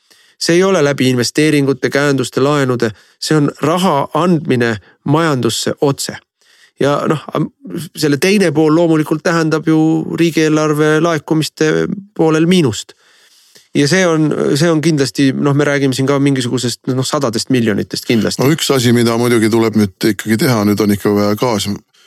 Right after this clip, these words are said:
Speaker 2: põhja vajutada ka nende suurte infrastruktuuriprojektide, äh, käivitamiseks, äh, nii-öelda niinimetatud P P P-de näol. Sest kui meil tekib ühel hetkel selline olukord, meil juba on praegu muide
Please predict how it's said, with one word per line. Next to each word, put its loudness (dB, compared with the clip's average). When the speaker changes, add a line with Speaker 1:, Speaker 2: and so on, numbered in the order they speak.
Speaker 2:
põhja -2
vajutada 2
ka 0
nende 0
suurte 0
infrastruktuuriprojektide, 0
äh, 0
käivitamiseks, 0
äh, 2
nii-öelda 0
niinimetatud 2
P 0
P -2
P-de 0
näol. 2
Sest -4
kui 2
meil 2
tekib 0
ühel 2
hetkel 0
selline 2
olukord, 2
meil 2
juba 2
on 2
praegu 2
muide 2